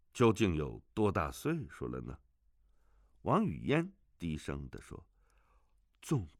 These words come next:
不会很年轻吧？”段誉说：“是啊，是，既然用上了这个“老”字，当然不会年轻了。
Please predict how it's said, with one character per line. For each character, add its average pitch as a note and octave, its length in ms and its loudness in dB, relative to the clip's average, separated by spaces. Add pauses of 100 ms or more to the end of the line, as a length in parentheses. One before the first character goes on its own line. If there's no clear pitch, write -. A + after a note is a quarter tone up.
不 G3+ 120 0
会 G#3+ 180 -6
很 C#2 380 -8
年 D2+ 300 -4
轻 B3 380 -8 (120)
吧？” - 180 -16 (1200)
段 F#3+ 200 6
誉 G3+ 120 4
说 E2 260 -2 (160)
：“是 - 200 -2
啊， F3 180 0 (460)
是， - 440 0 (560)
既 C4+ 160 4
然 G#3 240 10
用 B3 200 2
上 C3 180 2
了 G2 80 0
这 F3+ 140 -2
个 C3+ 280 -2
“老” F2 460 -4
字， - 260 -10 (400)
当 D#4 180 2
然 C#3+ 180 2
不 C#3 120 -10
会 F#2 180 -6
年 C2 240 -6
轻 C2 300 -12
了。 A#1 140 -18